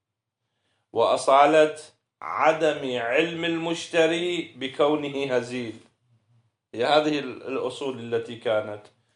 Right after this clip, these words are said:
بعد العمومات تكون شنو؟ حاكمة عليها، وبهذا نثبت اللزوم. هنا أكو فد شيء مهم جدًا، أنه لماذا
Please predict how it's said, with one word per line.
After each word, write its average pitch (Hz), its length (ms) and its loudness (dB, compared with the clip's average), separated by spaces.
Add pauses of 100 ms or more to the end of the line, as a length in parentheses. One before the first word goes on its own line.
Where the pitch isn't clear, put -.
(320)
بعد 101 260 -4
العمومات 113 720 -4
تكون 139 360 -6
شنو؟ 165 460 -2 (720)
حاكمة 180 1120 4 (800)
عليها، 95 840 -4 (800)
وبهذا 113 680 0
نثبت 151 840 -6 (140)
اللزوم. 85 520 -14 (840)
هنا 226 320 2
أكو 214 180 -2
فد 185 180 0
شيء 214 440 -2
مهم 160 380 0
جدًا، 113 560 -6 (1400)
أنه 185 320 0
لماذا 190 840 4